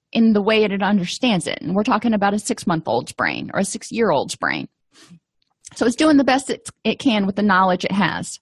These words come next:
Meeting biological needs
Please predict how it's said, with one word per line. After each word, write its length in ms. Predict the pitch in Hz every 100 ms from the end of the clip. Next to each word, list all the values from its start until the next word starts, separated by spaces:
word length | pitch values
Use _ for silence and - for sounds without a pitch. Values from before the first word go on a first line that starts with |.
| _ _ - - - - - _ _ _ _
Meeting 440 | 214 247 311 349 247
biological 720 | 247 262 247 254 269 277 254
needs 360 | 226 220 220